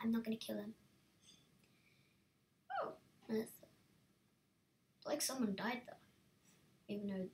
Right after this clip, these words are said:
I know that it didn't. Uh, if you look in the leaderboards, um, the f-, guy in first place has one thousand eight hundred and twenty-one. Uh,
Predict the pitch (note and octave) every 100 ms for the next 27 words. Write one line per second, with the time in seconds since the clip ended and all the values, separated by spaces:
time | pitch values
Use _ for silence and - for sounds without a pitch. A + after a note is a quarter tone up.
0 | - - A3 G#3+ G3+ - - - - -
1 | A#3 - G#3 A#3 E4 F4 - - - -
2 | - - - - - - - - _ _
3 | _ - D4+ D4 D4 C#4+ C#4+ C#4 - -
4 | D#4 D#4+ F4 F4+ G#4+ A#4+ G#4+ F#4+ F#4 F#4
5 | D#4+ C4 A3+ A#3 C#4+ D4 - - - -
6 | - D4 C#4+ C#4 - - - - - -
7 | - D#4 - - - - F#4 G4 G4 F#4+
8 | F4+ F4 - - D4 B3 - D4 - B3
9 | D4+ F4+ F4+ F4+ D#4+ E4+ D#4 B3+ A#3 -
10 | D4+ D4 C#4+ C#4+ C4 A#3 - - - C4
11 | C4 D4+ C#4+ C#4+ C#4+ G#3 G#3 - - -
12 | - _ - _ _ _ _ _ _ _
13 | _ _ _ _ _ _ _ _ _ _
14 | _ _ _ _ _ _ _ _ _ _
15 | _ _ _ _ _ _ _ _ _ _
16 | _ _ - - - C#4+